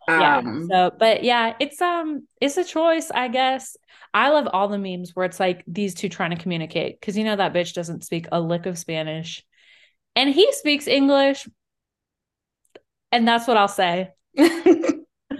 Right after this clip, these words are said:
Speaker 1: So, but, you know, it's not always about that. He already, he already claimed her in a song 'cause he said, like, "Scorpios are dangerous and the sun is brighter in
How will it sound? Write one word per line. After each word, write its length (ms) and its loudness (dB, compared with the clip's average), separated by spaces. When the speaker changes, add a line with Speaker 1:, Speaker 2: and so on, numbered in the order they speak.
Speaker 1:
So, 540 4
but, 220 0
you 80 -2
know, 140 -2
it's 140 -6
not 180 0
always 180 -2
about 360 -4
that. 380 -6
He 140 -2
already, 320 0
he 160 -2
already 180 2
claimed 320 -2
her 80 0
in 80 -2
a 60 -4
song 460 -2
'cause 160 -8
he 120 -6
said, 260 -2
like, 260 0
"Scorpios 600 -2
are 100 -4
dangerous 840 -2
and 120 -8
the 40 -10
sun 240 -6
is 220 -4
brighter 380 2
in 340 -4